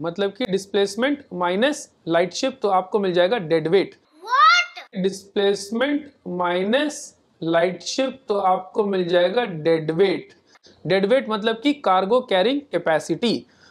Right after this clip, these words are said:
Speaker 1: मगर ये जो डेड वेट है, ये सीधा का सीधा इतना कार्गो जहाज नहीं ले पाता, क्योंकि इसमें होते हैं डिडक्टिबल्स, क्योंकि जहाज में और भी नोन वेट्स होते हैं, जैसे कि बंकर हो गया, फ्रेश वाटर हो गया, बैलेस्ट हो गया, और एक जहाज का कांस्टेंट होता है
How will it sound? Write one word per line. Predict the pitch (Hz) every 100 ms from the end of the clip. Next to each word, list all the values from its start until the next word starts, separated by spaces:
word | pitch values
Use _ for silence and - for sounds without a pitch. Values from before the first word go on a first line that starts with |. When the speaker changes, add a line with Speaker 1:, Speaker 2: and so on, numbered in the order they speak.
| -
Speaker 1:
मगर | 196 294 226 135 -
ये | 190
जो | 233
डेड | 233 214 240
वेट | 285 277
है, |
ये | 269
सीधा | 262 226 254
का | 254
सीधा | 254 240 254 247
इतना | 202 226 262 269 262 _ _ -
कार्गो | 202 214 262
जहाज | 214 233 220
नहीं | 190 202 277
ले | 240
पाता, | 226 202 240
क्योंकि | 240 - 294 302 240 294 - _ -
इसमें | 202 - 254
होते | 220 208 208 254
हैं | 285 233
डिडक्टिबल्स, | 175 196 190 - 202 220 147 -
क्योंकि | 190 180 196
जहाज | 180 190 190
में | 233
और | - 202 233
भी | 262
नोन | 208 226 214
वेट्स | 202 202 -
होते | 190 247
हैं, | 220
जैसे | 180 190
कि | 185 180
बंकर | 160 165 208
हो | 180 170
गया, | 175 175 - - _
फ्रेश | - 233 240
वाटर | 208 190
हो | 185 170
गया, | 165 160 160
बैलेस्ट | 151 160 208 208
हो | 180
गया, | 160 170
और | 165
एक | 175
जहाज | 160 160 160
का | 196
कांस्टेंट | 170 175 196 - 240 196
होता | 170
है | 190